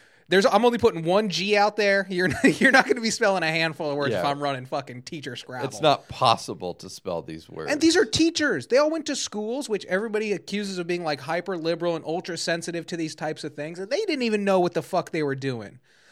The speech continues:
Speaker 1: I'd like to think this photographer was sitting around all day just waiting for the right con-, you know how, like, you go through Bed Bath and Beyond and you rearrange the pillows that all have, like, initials on 'em to
Speaker 2: Yeah,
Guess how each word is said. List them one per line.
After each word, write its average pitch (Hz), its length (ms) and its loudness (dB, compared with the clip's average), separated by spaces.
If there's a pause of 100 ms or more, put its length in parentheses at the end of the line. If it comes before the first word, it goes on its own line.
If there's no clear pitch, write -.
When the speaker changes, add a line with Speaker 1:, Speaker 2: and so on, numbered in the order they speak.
(160)
Speaker 1:
I'd 208 140 -2
like 320 200 4
to 233 60 0
think 202 200 0
this 160 180 -4
photographer 156 540 -2
was 120 120 -6
sitting 143 220 -6
around 131 320 -4 (100)
all 131 280 2
day 123 320 -4
just 135 180 -10
waiting 131 220 -8
for 135 100 -14
the 123 100 -8
right 123 240 -6
con-, 139 220 -10
you 208 100 -6
know 262 100 0
how, 240 120 2
like, 208 160 -2
you 196 80 -6
go 180 100 4
through 180 120 -4
Bed 151 200 0
Bath 156 220 0
and 147 80 -10
Beyond 147 320 -4 (400)
and 131 80 -8
you 139 100 -4
rearrange 147 380 0
the 123 80 -8
pillows 143 440 -4
that 135 100 -6
all 127 100 -2
have, 127 140 -6
like, 123 160 -8
initials 135 400 -8
on 147 120 -6
'em 160 260 -10
to 440 100 2
Speaker 2:
Yeah, 320 60 4